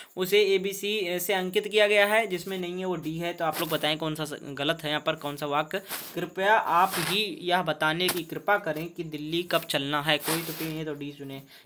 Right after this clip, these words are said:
या फिर एबीसी में गलती हो तो बताएं। ट्वेंटी वन का जो राइट आंसर है दोस्तों, ए वाला ऑप्शन सही है, ए वाले में है, "कृपया आप ही", ठीक है, "यह बताने की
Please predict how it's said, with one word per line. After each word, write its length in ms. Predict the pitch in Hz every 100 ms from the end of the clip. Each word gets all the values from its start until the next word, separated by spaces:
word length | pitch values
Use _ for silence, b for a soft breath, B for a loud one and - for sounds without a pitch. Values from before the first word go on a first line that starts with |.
| 151
या 100 | 147
फिर 160 | 147
एबीसी 480 | 135 151 147 143 147
में 160 | 147 202 -
गलती 300 | 143 143 147
हो 60 |
तो 100 | 147
बताएं। 280 | 147 151 131
ट्वेंटी 360 | 135 175 185 226
वन 220 | 180 190
का 100 | 202
जो 100 | 196
राइट 240 | 190 180
आंसर 200 | 185 185
है 60 | 185
दोस्तों, 320 | 175 175 220 - B B B B B -
ए 160 | 220 247
वाला 220 | 240 233
ऑप्शन 220 | 233 226
सही 120 | 214
है, 60 | 240
ए 160 | 220 214
वाले 200 | 202 208
में 200 | 208 196
है, 160 | 196
"कृपया 600 | 226 - 202 - 214 220
आप 440 | 240 - 185 196 202
ही", 240 | 185 196 165 - - _ -
ठीक 180 | 185 202
है, 300 | 262 294 b b b -
"यह 220 | 202 233
बताने 440 | 208 202 190 196 190
की 360 | 202 214 269